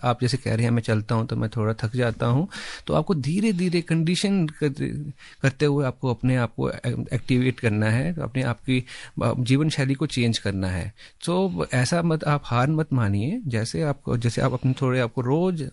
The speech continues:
morning walk करना चाहते हैं, morning walk करिए, but कुछ ना कुछ करते रहिए।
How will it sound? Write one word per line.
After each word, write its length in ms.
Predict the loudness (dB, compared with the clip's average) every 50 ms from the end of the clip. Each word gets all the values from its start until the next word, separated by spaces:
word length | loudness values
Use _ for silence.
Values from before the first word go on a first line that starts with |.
| -8 -4
morning 380 | -2 0 2 2 4 4 2 2
walk 160 | 2 0 0
करना 220 | 0 2 2 2 2
चाहते 280 | 0 -2 -2 0 0
हैं, 80 | 2 2
morning 320 | 2 4 4 4 4 4
walk 220 | 2 2 0 0 0
करिए, 280 | 0 0 0 0 0
but 140 | 2 0 0
कुछ 240 | 2 0 0 0 2
ना 100 | 0 0
कुछ 200 | 2 0 -2 0
करते 380 | 0 0 0 2 2 0 2
रहिए। 360 | 2 2 2 2 2 0 -2